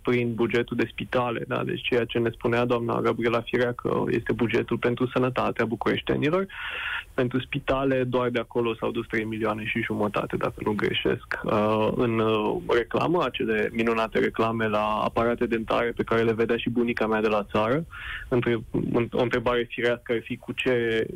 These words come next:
este ajutat o bunică sau un părinte sau un copil de la țară dacă vede pe un canal de televiziune național că în București se dau, uh, bani pentru aparate dentare.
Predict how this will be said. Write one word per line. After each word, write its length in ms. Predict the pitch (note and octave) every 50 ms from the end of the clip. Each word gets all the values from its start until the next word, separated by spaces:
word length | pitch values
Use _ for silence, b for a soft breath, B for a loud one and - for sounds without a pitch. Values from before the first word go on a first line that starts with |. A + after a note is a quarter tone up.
| -
este 280 | - - A#2+ A2+ - B2
ajutat 420 | A2+ G#2 G2+ A2 G#2 - A2+ -
o 60 | A#2 A2
bunică 440 | G#2+ A2 G#2+ G#2+ G#2+ - C3 B2+ B2
sau 180 | - A2+ G#2+ A2
un 100 | A2 G#2+
părinte 580 | - A2+ G#2+ G#2+ A2 A#2 A#2+ - - E3 D#3 -
sau 100 | - A2+
un 100 | A2+ A2+
copil 320 | G#2+ - G2+ - B2 A#2+ A#2
de 60 | A#2
la 140 | A2+ A2 G#2
țară 320 | - A#2 A#2+ A#2+ B2 A#2+
dacă 240 | A#2+ A2+ A2+ - A2
vede 400 | G#2+ A2+ A2 A2 A2+ A2 A2 A2 -
pe 60 | A#2+
un 240 | - A#2+ A#2 A#2 A2+
canal 280 | - - A2+ A2+ A2+ A2+
de 100 | A2 A#2
televiziune 480 | - A#2 A2+ A#2 G#2+ A2 A#2 B2 A#2 A2+
național 540 | A2+ A2+ - - A2+ A2 A2+ A#2 A#2+ A#2
că 120 | A#2 - A#2
în 100 | A2+ A#2
București 460 | G#2+ A#2 - - A#2 A#2 A2+ A2 -
se 80 | - -
dau, 340 | A#2 A2 A2 A2+ A2+ A2 A#2 - B B B B B B B B B B - -
uh, 260 | A2 G#2+ G#2 G2+ G2+
bani 280 | G2+ G#2 G#2+ G#2+ A2+ A#2
pentru 260 | - A2+ A2 G#2+ A2+
aparate 420 | A2+ - - A2+ A2+ A2+ G#2 A2+
dentare. 580 | A2 A2 G#2+ G#2 G2+ G#2 G#2+ - D#3 F3 F3+